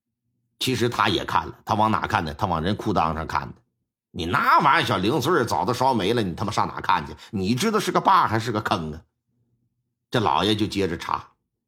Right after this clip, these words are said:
发现尸体脖子上有一道隐隐的红印儿。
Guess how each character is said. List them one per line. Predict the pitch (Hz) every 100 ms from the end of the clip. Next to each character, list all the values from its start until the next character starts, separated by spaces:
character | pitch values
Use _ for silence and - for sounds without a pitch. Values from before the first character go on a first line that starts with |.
| _ _ _
发 | - - - 226 226
现 | 208
尸 | - - 254 226
体 | 190 98
脖 | 98 - 123 269 254
子 |
上 | 123 101 - -
有 | 73 87
一 | 151
道 | 185 151
隐 | 98 87 151 220
隐 | 123 -
的 | -
红 | - 170 262
印 | 262
儿。 | 381